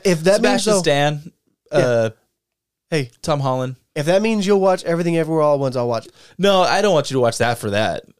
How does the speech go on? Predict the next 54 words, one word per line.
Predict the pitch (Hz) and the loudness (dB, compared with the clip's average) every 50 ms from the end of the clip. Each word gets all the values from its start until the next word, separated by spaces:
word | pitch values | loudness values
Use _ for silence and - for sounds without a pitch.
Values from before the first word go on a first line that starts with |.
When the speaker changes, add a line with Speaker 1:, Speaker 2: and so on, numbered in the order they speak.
| _ - | _ -6
Speaker 2:
I | 123 127 | -2 0
don't, | 139 143 - - - | 0 0 0 -2 -2
Speaker 1:
'Cause | 147 160 - | -2 0 2
I'm | 160 165 | 2 2
Speaker 2:
there's | 160 139 | 2 2
Speaker 1:
telling | 180 180 175 160 | 2 2 2 2
Speaker 2:
other | 147 131 135 | 2 2 2
Speaker 1:
you. | 127 | 2
Speaker 2:
ones. | 123 120 - - | 2 0 0 0
I | 110 151 | -2 -2
just | 190 202 170 | -2 -2 0
wanted | 180 156 143 131 | 0 0 0 0
to | 127 | -2
name | 135 135 127 | -2 -2 -2
some | - 135 123 | -2 -2 -2
of | |
the | 127 110 82 | -2 -2 -2
obscure | - - - - 127 120 110 | -2 -4 -4 -2 -2 -2 0
movie | 110 113 113 107 104 98 98 | -2 -2 -4 -4 -4 -6 -4
like | 98 98 95 - _ - | -6 -6 -8 -8 _ -10
you | 113 107 | -10 -6
just | 104 135 120 107 107 | -4 -4 -2 -2 -2
Speaker 1:
Yeah. | 98 95 | -4 -4
Speaker 2:
did. | 92 - - - - _ | -6 -8 -14 -20 -12 _
Speaker 1:
No, | - 196 240 214 | 0 2 2 4
that | 214 220 | 4 2
movie. | 220 233 226 202 - 185 | 2 0 0 0 0 0
Well, | 180 190 190 | 2 2 2
so | - 214 202 196 175 | 2 2 2 2 2
it, | 190 196 202 - - 190 | 2 0 0 0 0 -4
it | 339 - | -4 -4
came | - - 240 247 220 | -4 -4 -2 0 0
out, | 190 175 160 151 - _ _ _ - | 0 0 -2 -4 -6 _ _ _ -6
and | 160 170 | -4 -4
I | 170 | -2
kept | - 262 214 | -2 -4 -4
hearing, | 190 262 302 294 | -4 -4 -4 -2
like, | 214 170 160 - | -2 -4 -4 -6
everyone | 185 190 208 202 190 175 | -8 -6 -4 -4 -4 -4
saying, | - 196 170 | -6 -6 -6
like, | 147 131 151 | -6 -8 -8
it | |
was, | 131 131 131 | -10 -10 -10
it | 127 143 | -10 -10
was | 139 127 131 | -10 -10 -10
a | 120 | -8
great | - 143 147 | -8 -8 -6
movie. | 139 135 131 131 131 127 - - - - _ - | -6 -6 -6 -6 -8 -10 -10 -16 -20 -14 _ -8
Like, | 131 135 143 | -8 -8 -6
the, | 143 135 123 | -6 -6 -6
some | - 165 160 | -4 -4 -4
of | 151 143 135 131 139 | -4 -4 -4 -6 -6
the, | 135 131 | -6 -6
the | 127 120 117 117 | -6 -6 -8 -10